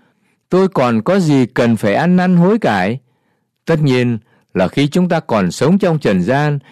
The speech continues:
thì vẫn còn nhiều bụi trần vương vấn, cho nên tôi vẫn thường xuyên cầu nguyện xin Chúa tha tội và cũng tin rằng Chúa tha tội. Vậy thì có gì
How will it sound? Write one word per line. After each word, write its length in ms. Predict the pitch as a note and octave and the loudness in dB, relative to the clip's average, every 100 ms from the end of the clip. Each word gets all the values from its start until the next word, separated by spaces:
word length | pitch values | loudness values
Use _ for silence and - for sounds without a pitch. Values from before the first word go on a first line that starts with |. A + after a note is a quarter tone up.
| _ _ | _ _
thì 160 | G#2+ | -2
vẫn 260 | G#2 C#3 G#3 | 0 0 0
còn 280 | - C3 A2+ | 0 0 2
nhiều 300 | A2 G2+ F#2+ | 2 2 0
bụi 240 | G#2 A2 - | 0 0 -2
trần 320 | A#2+ G#2 F#2+ | -2 0 0
vương 260 | F2+ D#3+ E3 | 0 0 2
vấn, 260 | D#3+ G3 C4+ _ _ _ | 2 0 -2 _ _ _
cho 140 | E3+ | 0
nên 180 | E3+ F3+ | 2 2
tôi 220 | F3 F#3+ | 0 0
vẫn 220 | F3 F#3+ A#3+ | 0 0 -2
thường 300 | - A#2 G2 | -2 0 0
xuyên 340 | - F#3 F#3+ F#3 | -2 0 2 2
cầu 220 | - A2 | 0 0
nguyện 300 | A2 G#2+ - | 2 0 -2
xin 260 | - F#3 F3+ | 0 0 2
Chúa 200 | G3 A3+ | 0 0
tha 220 | G#3+ G3 | -2 -2
tội 260 | E3+ B2+ - - _ | 0 -2 -2 -10 _
và 140 | G2+ A#2+ | -4 -2
cũng 220 | F#3 G#3 | 0 0
tin 220 | G3 F#3 | 2 0
rằng 300 | D3+ G#2+ E2+ | 0 -2 -2
Chúa 260 | - D#3+ A3+ | -2 0 0
tha 200 | G3 F3+ | -2 -2
tội. 320 | - G#2+ D2 - _ _ _ | 0 0 -2 -8 _ _ _
Vậy 280 | F#2 A2 G2+ - | -2 0 0 -2
thì 120 | A#2 | -4
có 260 | - F3+ | -2 0
gì 340 | F#3 C3 A2+ | 0 2 0